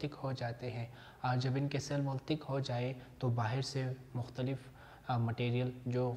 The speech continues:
खुराक की शक्ल में है या पानी की फॉर्म में है वो बाहर से अंदर नहीं आ सकता। जब मुख्तलिफ खुराक और water जो है बाहर से cell के अंदर ना आए तो cells जो है क्या होंगे, वो उसकी death हो जाती है।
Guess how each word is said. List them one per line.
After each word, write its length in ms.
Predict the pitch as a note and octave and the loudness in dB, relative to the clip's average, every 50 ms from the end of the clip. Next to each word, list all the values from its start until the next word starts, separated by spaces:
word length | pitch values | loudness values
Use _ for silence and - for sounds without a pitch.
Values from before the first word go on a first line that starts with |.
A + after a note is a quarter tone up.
| - - | -2 -2
खुराक 280 | A#2+ A2+ A2+ A#2+ B2 | -2 -2 -2 -2 -2
की 100 | - C#3 | -2 -2
शक्ल 280 | B2 - C3+ C3 - C3 | -2 -2 -2 -2 -2 -2
में 220 | C3 B2+ B2 B2 | 0 0 0 0
है 220 | A#2 A#2+ B2 A#2+ A#2+ | 0 0 0 0 0
या 160 | A2+ G#2 G#2 | 0 0 -2
पानी 420 | - - - - A#2+ A2+ A#2+ B2+ | -2 -4 -4 -2 -2 0 0 -2
की 120 | B2+ - C3+ | -2 -2 -2
फॉर्म 300 | - - - B2+ B2+ B2+ | -2 -2 -2 -2 0 0
में 180 | B2+ B2 A#2+ | 0 0 0
है 180 | A2+ A#2+ B2+ B2+ | 0 -2 0 0
वो 260 | A#2+ A#2 B2 B2 A#2+ | 0 0 2 2 0
बाहर 280 | A#2 A#2+ A2 A2 B2 B2 | 0 0 0 -2 -2 -2
से 180 | - - B2 | -2 -2 -2
अंदर 200 | A#2+ A#2+ A#2+ B2+ | 0 0 0 0
नहीं 260 | B2 B2 A#2+ B2 C3 B2+ | 0 0 0 0 0 0
आ 100 | B2 A#2+ | -2 -2
सकता। 340 | - B2 A#2+ - - B2 - - - - - - - - - - - | -2 -4 -6 -4 -6 -6 -6 -8 -12 -16 -16 -16 -18 -18 -4 2 4
जब 100 | E3 E3 | 6 8
मुख्तलिफ 460 | E3 C#3+ - - D3+ D3 D#3 D3+ D3 | 6 6 4 4 2 4 4 2 2
खुराक 520 | - - C#3+ C3 B2 B2 C3+ C3+ B2 - - - - - - - - - - - - | -2 -2 0 2 2 2 2 0 -2 -6 -10 -14 -14 -16 -20 -20 -20 -20 -10 -6 0
और 320 | B2+ B2+ B2+ B2 B2+ B2+ B2+ C3 C3+ C3+ C3+ C3 C3+ C3 B2 | 2 4 6 6 6 4 4 4 4 4 2 2 0 0 0
water 440 | A2+ A#2+ A2+ - - C3+ C3 C3 | 0 -2 -2 0 0 0 0 0
जो 140 | C3+ - C3 | 0 0 0
है 160 | A2+ A#2+ B2+ | 0 2 0
बाहर 340 | A#2+ A#2+ A#2+ A2 A2 B2 C#3 | 0 2 0 0 0 0 0
से 140 | - - B2+ | -2 -2 -4
cell 220 | - - C3+ C3 | -4 -2 -4 -4
के 140 | C3+ - B2+ | -4 -2 -2
अंदर 220 | B2 B2 B2 C3 C3 | -2 0 0 0 0
ना 280 | B2+ B2+ C3 B2+ A#2+ | 0 2 0 0 0
आए 240 | A#2+ A#2+ B2 B2 - - - - - - - | 0 0 0 -2 -4 -6 -10 -14 -16 -8 -4
तो 60 | - A#2+ | -2 -2
cells 440 | - - - C3+ B2 A#2+ B2 B2+ | -2 -2 -2 0 0 2 2 0
जो 120 | B2+ - B2 | 0 0 0
है 200 | A#2 A#2 A#2+ A#2+ | 0 0 0 0
क्या 180 | - - B2 | -2 -2 -2
होंगे, 420 | A#2+ A#2+ B2 B2 B2 A#2 A#2 A#2+ B2 | 0 0 0 0 0 0 0 -2 -2
वो 200 | B2+ A#2+ A#2 A#2+ | -4 -4 -4 -4
उसकी 320 | A#2+ - - - C#3 C#3 - - - - | -4 -6 -4 -4 -4 -6 -6 -6 -8 -6
death 300 | A#2+ A#2+ A2+ - - - | -4 -4 -4 -6 -6 -6
हो 40 | A#2+ | -6
जाती 340 | - A2 G#2 G#2 - - A2+ | -4 -4 -6 -6 -6 -8 -8
है। 180 | - A2 G#2+ | -6 -8 -8